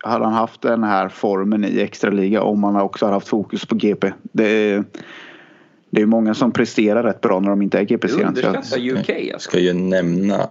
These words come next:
Speaker 3: också att han är väl ändå efter Smarslik i snittlistan i Polen, va? Såg jag på
Speaker 2: Noll komma ett ish, har jag för mig.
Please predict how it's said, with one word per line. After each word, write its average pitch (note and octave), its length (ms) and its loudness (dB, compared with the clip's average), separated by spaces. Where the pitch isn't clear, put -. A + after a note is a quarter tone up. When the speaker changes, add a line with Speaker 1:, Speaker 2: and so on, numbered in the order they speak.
Speaker 3:
också - 560 -4
att E2+ 180 -2
han F2+ 140 0
är E2 60 0
väl E2 100 2
ändå E2+ 220 2
efter - 540 -2
Smarslik - 500 -2
i - 140 0
snittlistan - 640 -2
i - 20 -4
Polen, D2 320 0
va? - 80 -6
Såg E2 160 2
jag C#2+ 60 2
på C2+ 60 0
Speaker 2:
Noll G#2 100 -2
komma C#3+ 180 0
ett E2+ 60 -6
ish, - 440 -8
har G2+ 80 -4
jag F#2 100 -6
för D2 120 -8
mig. B1+ 180 -12